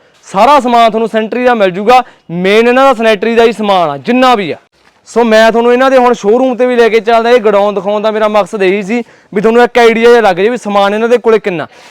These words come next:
ਬਾਕੀ ਗੱਲ ਆਪਾਂ ਨੂੰ ਬਾਈ ਹੋਰਾਂ ਨੇ ਸਮਝਾਈ ਦੇਣੀ ਆ। ਆਹ ਦੇਖੋ ਤੁਸੀਂ, ਇੱਧਰਲੇ ਪਾਸੇ ਬਾਥਰੂਮ ਦਾ ਕਿੰਨਾ ਸਮਾਨ ਪਿਆ ਇਹਨਾਂ ਦੇ ਕੋਲੇ। ਆਹ ਦੇਖੋ, ਆਹ ਦੇਖੋ, ਇਹ ਤਾਂ ਕੇਰਾਂ ਇਹਨਾਂ ਨੇ ਸ਼ੋਅ ਕਰਨ ਨੂੰ ਲਾਏ ਹੋਏ ਆ। ਬਾਕੀ ਸਮਾਨ ਇਹਨਾਂ ਦੇ ਕੋਲੇ ਬਹੁਤ ਜ਼ਿਆਦਾ।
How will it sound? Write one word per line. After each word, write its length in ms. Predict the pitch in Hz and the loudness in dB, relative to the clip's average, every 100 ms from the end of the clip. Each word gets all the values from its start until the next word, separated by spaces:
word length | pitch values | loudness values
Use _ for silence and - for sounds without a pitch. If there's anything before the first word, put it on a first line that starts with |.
| 160 | -6
ਬਾਕੀ 280 | 190 233 | -4 -2
ਗੱਲ 180 | 214 220 | 0 2
ਆਪਾਂ 200 | 220 226 | 2 2
ਨੂੰ 100 | 233 | 0
ਬਾਈ 200 | 202 202 | 2 2
ਹੋਰਾਂ 140 | 214 240 | 2 0
ਨੇ 80 | |
ਸਮਝਾਈ 400 | 233 226 226 214 | -2 -2 2 2
ਦੇਣੀ 260 | 175 190 214 | 2 0 0
ਆ। 120 | 226 - _ _ - | -2 -4 _ _ -2
ਆਹ 160 | 202 | 2
ਦੇਖੋ 220 | 220 185 180 | 2 0 -4
ਤੁਸੀਂ, 200 | 175 196 | -2 -2
ਇੱਧਰਲੇ 280 | 175 214 | 0 -2
ਪਾਸੇ 240 | 220 202 202 | 2 0 0
ਬਾਥਰੂਮ 440 | 165 190 214 233 | 0 0 0 0
ਦਾ 100 | 226 | 0
ਕਿੰਨਾ 320 | 196 202 190 | 0 -4 -2
ਸਮਾਨ 460 | 190 190 170 165 160 | -4 -6 -2 -2 -2
ਪਿਆ 160 | 165 156 | -2 -4
ਇਹਨਾਂ 180 | 180 | -4
ਦੇ 80 | 175 | -8
ਕੋਲੇ। 220 | 165 143 120 _ _ _ _ _ - | -10 -12 -16 _ _ _ _ _ -2
ਆਹ 140 | 175 | -2
ਦੇਖੋ, 280 | 151 - 110 _ _ _ _ _ _ _ _ _ 160 | -2 -10 -20 _ _ _ _ _ _ _ _ _ -14
ਆਹ 100 | 151 | -14
ਦੇਖੋ, 200 | 135 - _ _ _ - | -14 -20 _ _ _ -4
ਇਹ 80 | 202 | 0
ਤਾਂ 100 | 254 | 0
ਕੇਰਾਂ 280 | - 233 233 | 2 0 2
ਇਹਨਾਂ 140 | 247 | 2
ਨੇ 80 | 262 | 0
ਸ਼ੋਅ 280 | 190 202 208 | 2 0 2
ਕਰਨ 200 | 214 208 | 2 0
ਨੂੰ 140 | 214 | 2
ਲਾਏ 220 | 208 196 | 2 2
ਹੋਏ 180 | 190 190 | 2 2
ਆ। 60 | 196 | 2
ਬਾਕੀ 260 | 196 196 | 0 -4
ਸਮਾਨ 360 | 208 185 175 180 | -12 -4 -2 -2
ਇਹਨਾਂ 140 | 202 | -4
ਦੇ 100 | 208 | -2
ਕੋਲੇ 160 | 214 196 | -2 -4
ਬਹੁਤ 340 | 156 156 208 | -2 -2 -2
ਜ਼ਿਆਦਾ। 440 | 160 147 160 185 | 0 0 2 0